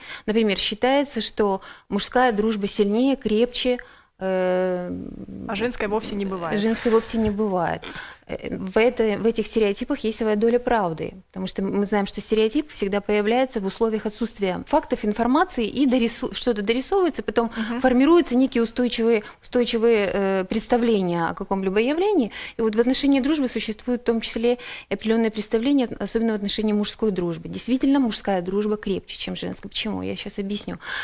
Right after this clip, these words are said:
Speaker 1: Потому что мальчики, когда они растут, они растут,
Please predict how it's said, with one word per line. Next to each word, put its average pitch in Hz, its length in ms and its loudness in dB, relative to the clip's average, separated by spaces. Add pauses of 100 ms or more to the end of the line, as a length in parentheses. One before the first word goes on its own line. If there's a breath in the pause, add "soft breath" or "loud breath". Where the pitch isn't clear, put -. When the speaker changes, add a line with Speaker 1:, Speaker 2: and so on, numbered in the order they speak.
(160 loud breath)
Speaker 1:
Потому 202 340 0
что 214 200 -2
мальчики, 214 640 -2
когда 185 320 -4
они 175 220 -6
растут, 269 520 -4 (580 loud breath)
они 214 300 2
растут, 240 580 -2